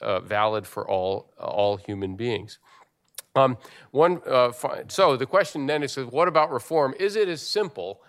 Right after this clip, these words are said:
as just you creating a, a bunch of institutions? I think creating a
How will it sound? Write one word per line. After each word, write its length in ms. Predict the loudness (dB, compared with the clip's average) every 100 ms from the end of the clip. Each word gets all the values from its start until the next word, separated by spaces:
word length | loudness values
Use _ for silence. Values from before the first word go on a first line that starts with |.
| _ _
as 280 | -6 -6 -10
just 580 | 0 2 2 0 -12 -12
you 180 | -14 -14
creating 460 | -8 -2 -2 -2 -2
a, 180 | 0 0
a 40 |
bunch 240 | -2 -4 -2
of 60 |
institutions? 720 | -6 -6 -12 -4 -4 -4 -8 -10 -20 -4
I 120 | -2
think 240 | -2 -4 -6
creating 500 | -4 0 2 2 0
a 200 | -2 -2